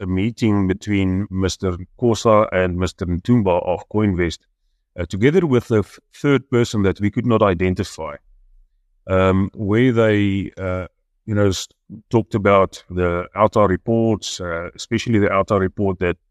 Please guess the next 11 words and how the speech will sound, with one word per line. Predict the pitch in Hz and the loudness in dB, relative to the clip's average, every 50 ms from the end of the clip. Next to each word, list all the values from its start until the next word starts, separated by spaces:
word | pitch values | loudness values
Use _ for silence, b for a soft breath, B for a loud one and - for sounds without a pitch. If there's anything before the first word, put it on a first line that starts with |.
| _ _ _ _ _ _ _ _ _ _ | _ _ _ _ _ _ _ _ _ _
unmasked | - 110 107 98 92 90 92 95 98 98 - - _ _ _ | -2 0 2 2 2 2 4 4 4 2 0 -2 _ _ _
the | 95 90 92 92 85 | -2 0 2 2 2
conduct | - - 104 107 110 95 101 98 90 - - - - _ _ _ _ _ | 0 0 2 2 2 4 2 0 0 -2 -8 -16 -18 _ _ _ _ _
of | - 92 90 87 85 82 78 - - | -2 0 0 0 0 -2 -6 -6 -4
the, | 95 87 82 85 82 - - | -2 -2 0 -2 -4 -6 -10
the, | 90 82 73 - | -14 -14 -14 -14
the | 87 - | -16 -12
former | - - 104 95 95 90 | -6 -2 0 0 0 -2
C | - - - 87 85 90 | -2 -4 -4 -4 -4 -4
E | - - | -4 -2
O. | 92 95 101 98 | 0 0 0 0